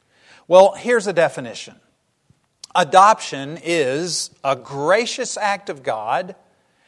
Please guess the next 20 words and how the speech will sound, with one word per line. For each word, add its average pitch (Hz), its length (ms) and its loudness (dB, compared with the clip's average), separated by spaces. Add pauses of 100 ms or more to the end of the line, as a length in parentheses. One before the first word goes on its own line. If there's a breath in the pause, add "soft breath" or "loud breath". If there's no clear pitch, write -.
(240 soft breath)
in 185 240 -6
which, 190 320 -2
through 190 240 -6
the 160 100 0
work 190 360 0
of 262 120 -4
Christ, 202 840 -2 (640 soft breath)
He 247 200 -4
brings 202 520 -2
those 208 500 2 (380)
into 294 400 -2
His 190 260 -2
family 190 680 -6 (280 loud breath)
who 220 220 -2
were 202 200 4
formerly 262 640 0
not 233 560 -2 (400)
in 202 160 -4
His 240 160 -4
family. 226 720 -4